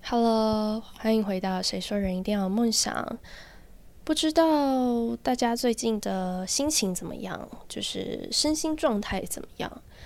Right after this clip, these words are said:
有没有压力很大，或者是很紧张？其实不知不觉也，二零二三也快过一半了，就是我自己觉得好像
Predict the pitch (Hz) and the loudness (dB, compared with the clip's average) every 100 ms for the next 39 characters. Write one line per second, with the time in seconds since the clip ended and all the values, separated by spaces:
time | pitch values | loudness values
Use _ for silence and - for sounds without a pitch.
0 | - - - - - - - - 202 202 | -16 -16 -18 -20 -20 -20 -14 -6 -2 0
1 | 208 208 202 196 185 196 233 262 262 190 | 0 0 0 -2 -2 0 2 2 0 -2
2 | - 247 185 - - - - 208 196 190 | -2 -2 -4 -8 -18 -20 -10 -8 -6 -4
3 | - 196 190 185 196 196 190 - 170 127 | -4 -2 -2 -2 0 0 -2 -4 -6 -8
4 | - - - - - - - - - - | -12 -20 -20 -20 -20 -20 -20 -20 -20 -20
5 | - - - 220 220 240 220 220 226 - | -14 -6 -2 0 2 0 0 0 0 0
6 | 180 180 180 175 - - - - - 233 | -2 0 0 -2 -4 -8 -10 -10 2 4
7 | 208 190 208 208 - 190 190 190 180 - | 4 2 2 2 0 -2 0 -2 -2 0
8 | 202 190 - 202 185 180 - 190 - 180 | 0 0 0 2 2 0 -4 -4 -2 -2
9 | 170 - - - - - - - - - | -2 -4 -8 -12 -20 -20 -20 -20 -14 -10
10 | 196 - 190 180 185 - - - - - | -8 -4 -4 -2 -4 -10 -20 -20 -20 -20
11 | - - - 208 214 285 214 180 185 196 | -20 -20 -4 -2 2 2 0 0 -2 0
12 | 196 180 180 240 214 190 196 | 0 -2 0 2 2 0 -4